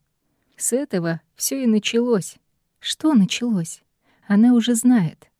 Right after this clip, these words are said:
чувствует, чем закончится разговор, но хочет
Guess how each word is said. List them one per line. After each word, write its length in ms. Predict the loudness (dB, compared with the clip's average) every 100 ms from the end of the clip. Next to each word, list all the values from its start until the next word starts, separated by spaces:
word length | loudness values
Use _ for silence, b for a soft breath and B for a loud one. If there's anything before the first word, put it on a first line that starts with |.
| _
чувствует, 680 | -8 -2 -2 -2 -4 -4 -4 _ _ _ -10
чем 260 | 0 2
закончится 680 | 2 -2 -2 -2 -2 -6 -4
разговор, 540 | -2 -2 -2 -4 -6 -12 _ _ _ _ -2
но 140 | 0
хочет 480 | 0 -4 -6 -6 -10